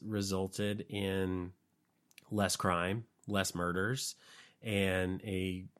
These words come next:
greater feeling of safety in El Salvador. And I understand completely, if you are just a normal person going about your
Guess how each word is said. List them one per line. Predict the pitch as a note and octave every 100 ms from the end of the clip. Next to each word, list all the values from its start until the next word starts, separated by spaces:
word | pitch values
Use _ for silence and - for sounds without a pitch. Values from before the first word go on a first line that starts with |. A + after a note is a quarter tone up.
| F3+
greater | A2+ G#2 G2 G2
feeling | F#2 G2 F#2+ F2+
of | F2
safety | - F#2+ F2+ - G2 G#2 G#2+
in | F#2
El | F2 F2+
Salvador. | - F2 F2 G2 G#2 A#2+ C#3+
And | G#2 F#2
I | F2+
understand | G2 C3+ A#2 - F2+ G#2+ G#2+ F#2
completely, | G2 E2 F2+ A#2+ F#2+ F2
if | E2+ F2+
you | F#2+ F#2+
are | F#2 E2+ E2 - - - - _ _ G#2+
just | F#2+ G#2 -
a | A2+ G2 G2 F#2 F#2 F2
normal | D2+ F2+ G2+ A#2+ A2 G2+
person | - A#2 - G2 F#2 F#2
going | F2+ F#2+ G#2
about | F#2 F#2+ G2 - -
your | A2+ F2+ F#2